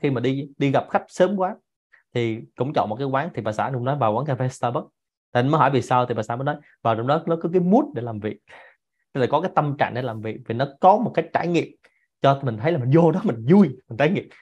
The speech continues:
chứ không phải vô đó uống cà phê. Anh order hai ly cà phê anh cũng mang ra, tại vì anh không uống nữa, anh uống sáng đủ rồi. Nhưng mà anh vào trong đó định có một cái mood để, để làm việc. Thành ra nãy giờ anh đang ví dụ một cái Starbucks, có thể nãy giờ quảng cáo miễn phí cho Starbucks rồi. Nhưng mà đó một cái khái niệm, một cái trải nghiệm dành cho các anh chị có thể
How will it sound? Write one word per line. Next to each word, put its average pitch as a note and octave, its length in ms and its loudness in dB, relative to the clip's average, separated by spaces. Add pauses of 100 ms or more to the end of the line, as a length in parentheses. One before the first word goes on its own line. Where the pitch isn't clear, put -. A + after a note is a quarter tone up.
chứ G3+ 80 2
không G3 60 2
phải E3+ 100 0
vô F3+ 100 2
đó G#3 60 4
uống B3 80 -2
cà D4+ 140 -4
phê. A3+ 180 2 (840)
Anh D#3+ 140 -4 (180)
order F3 180 2
hai E3+ 100 2
ly F3 80 -2
cà D#3 140 -4
phê D#3+ 100 0
anh D#3+ 60 -4
cũng D3+ 120 -10
mang E3 180 -4
ra, D#3 120 -4
tại D#3 100 -6
vì C#3 40 -4
anh C#3+ 140 -6
không F#3+ 180 -6
uống C#4 80 -10
nữa, D#3+ 180 -8
anh E3 140 -4
uống G3 100 0
sáng G#3+ 240 -2
đủ F3 200 2
rồi. - 100 -14 (500)
Nhưng D#3 120 -2
mà D3 80 2
anh D3+ 340 -6
vào B2 140 4
trong C3+ 140 -2
đó D3+ 100 2
định B2 140 -8
có D#3+ 100 -4
một C3+ 120 -6
cái D3 100 -4
mood F3+ 240 0
để, A#2 80 -12 (100)
để A#2+ 180 -6
làm B2 180 -4
việc. A2 160 -4 (420)
Thành B2 100 0
ra C#3+ 120 6
nãy C#3 220 4
giờ C3 120 4
anh B2 120 0
đang C3+ 160 2
ví E3 120 -2
dụ D#3+ 100 0
một A2 100 -8
cái C#3 100 -6
Starbucks, C#3 360 -2
có D#3 60 -2
thể B2+ 160 -2
nãy C3 180 0
giờ B2+ 80 -2
quảng A#2+ 180 -4
cáo C#3+ 160 0
miễn C3 140 -4
phí E3 200 0
cho D3+ 80 -4
Starbucks D3 340 -4
rồi. C3+ 100 -4 (600)
Nhưng C3 120 -2
mà A#2 140 2
đó C3 160 2
một C#3 140 -6
cái D3+ 160 -4
khái F3+ 160 -4
niệm, A#2+ 300 -6
một A2 80 -4
cái C#3+ 200 -6
trải A#2+ 140 2
nghiệm C3+ 220 -2
dành A2 200 -4
cho B2 120 4
các C3+ 140 -2
anh D3+ 100 -4
chị G#2 220 -6
có C#3 60 -2
thể C3+ 80 -4